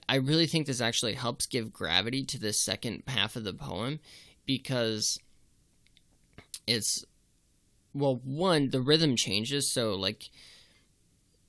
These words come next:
so rhythm and line length have kind of an inverse relationship when it comes to how fast you can read. So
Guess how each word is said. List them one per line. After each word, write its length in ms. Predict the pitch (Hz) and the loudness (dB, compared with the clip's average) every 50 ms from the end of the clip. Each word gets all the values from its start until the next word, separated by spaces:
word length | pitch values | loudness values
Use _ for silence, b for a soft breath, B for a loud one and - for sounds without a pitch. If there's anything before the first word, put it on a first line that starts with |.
| - - - _ _ - | -12 -12 -12 _ _ -2
so 160 | - - 175 | 0 0 0
rhythm 380 | 156 135 156 196 208 254 254 254 | 2 4 4 6 6 6 6 8
and 220 | 233 175 147 120 | 6 6 6 6
line 240 | 113 110 117 120 120 | 6 4 4 4 4
length 240 | 110 101 98 - - | 2 2 0 0 -2
have 600 | 135 127 113 110 104 104 107 107 107 - - - | 0 2 4 6 6 6 4 2 -2 -6 -10 -12
kind 260 | - - - 143 143 139 | -10 -2 0 2 4 4
of 80 | 127 | 4
an 140 | 127 - - | 2 0 2
inverse 500 | - 87 117 123 117 117 117 113 - - | 2 2 2 2 2 2 2 2 2 0
relationship 680 | 113 107 104 87 95 107 - - 131 127 - 131 123 - | 0 0 0 2 0 0 0 -2 -2 0 0 0 0 0
when 100 | 113 107 | 0 0
it 120 | 92 - | 0 -2
comes 340 | - - 123 113 113 113 - | -2 -4 -4 -2 -2 -2 -2
to 100 | - 120 | -2 -2
how 240 | 117 120 123 107 110 | 0 2 2 2 2
fast 400 | - - 110 104 101 104 - - | 0 2 2 4 4 2 -2 -4
you 60 | 113 | -4
can 200 | 107 - 110 104 | -4 -4 -6 -4
read. 280 | 98 90 90 - - - | -2 -4 -4 -4 -2 0
So 260 | - - 131 117 123 | 2 2 4 2 0